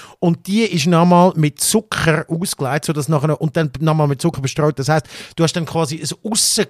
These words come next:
karamellisiert, knusprig karamellisiertes Gipfeli, wo einfach, äh, ja, trieft vor Fett, irgendwie so.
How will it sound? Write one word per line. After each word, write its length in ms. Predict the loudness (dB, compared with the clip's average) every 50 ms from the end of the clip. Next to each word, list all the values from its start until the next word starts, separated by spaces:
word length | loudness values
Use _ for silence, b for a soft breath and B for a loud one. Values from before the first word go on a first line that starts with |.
| _ _
karamellisiert, 880 | 0 0 2 2 0 0 0 -2 -2 -2 -4 -6 -6 -6 -6 -6 -6
knusprig 720 | -8 -8 -6 -4 -4 -4 -4 -6 -8 -8 -8 -10 -10 -10 -4 -2
karamellisiertes 960 | -2 0 0 0 0 -2 -2 -2 -2 -4 -6 -4 -4 -4 -4 -6 -10 -12 _
Gipfeli, 600 | -8 -8 -8 _ -14 -4 -2 -2 0 0 -4 -6 b b b b b b b b b b b b b b b b b b b b _ _ _ _ _ _ _ _ _ _ _ -20 _ _ _ _ _ _ _ -12 -12 -12 -14 _ -12 -4 0
wo 140 | 2 2
einfach, 360 | 4 2 4 2 0 0 0 0
äh, 280 | 0 0 2 0 0 -2 -2
ja, 120 | -4 -6 -6 _ _
trieft 380 | -2 -2 0 0 0 -2 -4 -4
vor 140 | -4 -4
Fett, 400 | -4 -2 -6 -6 -8 -8 _ -16
irgendwie 240 | -10 -6 -4 -4 -4
so. 220 | -4 -6 -8 -10